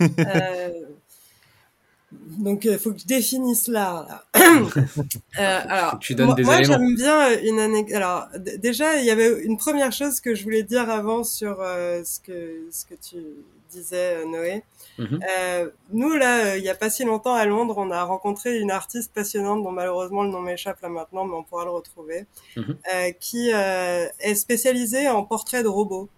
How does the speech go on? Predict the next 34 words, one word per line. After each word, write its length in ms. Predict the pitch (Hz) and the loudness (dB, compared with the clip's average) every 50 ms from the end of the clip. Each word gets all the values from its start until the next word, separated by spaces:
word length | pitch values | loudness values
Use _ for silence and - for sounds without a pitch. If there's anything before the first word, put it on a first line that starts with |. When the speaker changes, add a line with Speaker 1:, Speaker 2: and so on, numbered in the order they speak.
| _ _ _ - | _ _ _ -12
Speaker 1:
Donc, 100 | 180 175 | -10 -6
elle 120 | - 175 175 | -4 -4 -4
est 60 | 175 | -4
photographe 540 | - 202 202 208 208 208 226 269 294 - - | -4 -4 -2 -2 0 2 2 2 2 2 0
et 40 | 208 | 0
elle 200 | 190 185 190 190 | 0 0 -2 -4
ne 140 | 190 185 180 | -4 -6 -4
fait 160 | - 233 226 | -4 -4 -2
des 140 | 196 202 202 | -2 -2 -2
portraits 340 | 208 208 208 240 247 240 - | -2 -4 -4 -4 -6 -6 -4
que 200 | 277 285 285 240 | -2 -2 -2 -2
de 100 | 214 220 | -2 -4
robots. 360 | 196 202 190 170 165 170 - _ _ _ _ - - - - - _ _ _ - | -4 -4 -6 -8 -10 -14 -14 _ _ _ _ -20 -20 -20 -20 -20 _ _ _ 0
Et 80 | 214 | 2
elle 160 | 220 226 220 | 2 2 2
parlait, 540 | - 247 240 240 254 269 269 294 285 277 247 214 | 2 2 4 4 4 6 6 6 6 6 6 4
euh, 240 | 202 175 170 160 165 - - - - 190 | 2 0 -2 -4 -6 -10 -14 -16 -16 -4
des 160 | 185 208 202 | -2 0 0
robots 380 | 190 202 196 196 247 285 294 | 0 0 0 2 2 4 6
en 100 | 269 226 | 6 4
disant 400 | 214 190 202 180 180 180 175 175 | 4 0 -2 -2 -2 -2 -2 0
ça, 300 | 170 - - - 254 269 339 403 403 - _ _ _ _ _ - - _ _ - | 2 2 2 4 4 2 0 -2 -4 -10 _ _ _ _ _ -20 -20 _ _ -8
jusqu'à 680 | 214 202 196 233 330 370 370 - - 247 220 214 - - | -6 -4 -2 0 0 0 0 0 0 0 0 0 0 2
un 180 | 233 302 330 320 | 2 4 4 4
robot, 480 | 262 269 254 208 196 190 196 214 254 - _ _ _ - | 2 2 0 0 -2 -4 -6 -6 -8 -12 _ _ _ -6
qui 80 | 220 | -6
était 160 | 202 202 214 | -4 -2 0
un 160 | 208 208 208 202 | 2 2 2 4
robot 440 | 196 226 233 208 247 277 302 302 262 | 4 2 2 4 4 4 4 2 0
designé 480 | 208 240 233 220 233 226 233 240 269 | 0 0 0 2 4 4 4 2 2
pour 180 | 254 - 220 208 | 0 0 -2 -2
être 180 | 214 208 - 214 | -2 -4 -4 -4
un 100 | 190 196 | -4 -2
artiste. 600 | 208 208 208 - - 208 240 240 - - - | -4 -4 -4 -6 -6 -6 -6 -6 -10 -14 -16